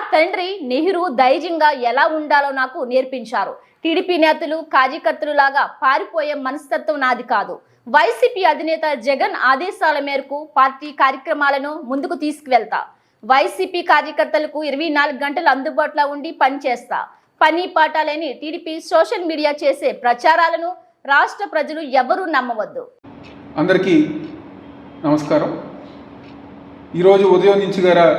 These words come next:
Speaker 2: కొన్ని మీడియా ఛానల్స్లో, అదేవిధంగా పని పాట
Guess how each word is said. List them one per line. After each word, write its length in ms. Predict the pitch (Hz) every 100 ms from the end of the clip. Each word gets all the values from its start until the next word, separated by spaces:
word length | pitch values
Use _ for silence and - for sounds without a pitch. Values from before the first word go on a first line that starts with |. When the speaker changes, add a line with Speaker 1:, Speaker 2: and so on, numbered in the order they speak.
| - - - - - - - - - - - - - 175
Speaker 2:
కొన్ని 180 | 180 180 175
మీడియా 220 | 180 185 180
ఛానల్స్లో, 540 | 165 170 160 - 196 220 - - - - - 202
అదేవిధంగా 560 | 185 180 175 175 170 151 - - - - - - - - - - - - - 165
పని 200 | 165 208 190
పాట 240 | 180 175